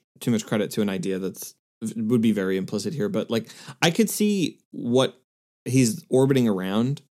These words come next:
here is that, um, it,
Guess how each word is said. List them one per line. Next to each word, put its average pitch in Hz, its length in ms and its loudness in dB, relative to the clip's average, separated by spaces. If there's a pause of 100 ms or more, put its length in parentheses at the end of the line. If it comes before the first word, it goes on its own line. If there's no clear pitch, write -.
(280)
here 120 340 4
is 110 260 0
that, 110 340 0 (480)
um, 107 600 2 (960)
it, - 260 -4